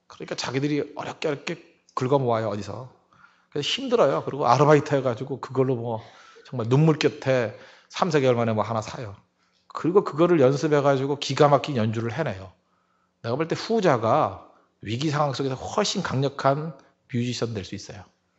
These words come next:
저는 그걸 믿어요. 내 말 뜻을 못 알아들어요. 그때 무슨 말인지.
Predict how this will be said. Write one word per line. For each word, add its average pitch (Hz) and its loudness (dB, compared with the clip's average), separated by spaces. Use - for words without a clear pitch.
저는 123 -10
그걸 117 -4
믿어요. 92 -10
내 110 -2
말 127 4
뜻을 143 0
못 113 2
알아들어요. 101 0
그때 92 -8
무슨 95 -4
말인지. 92 -6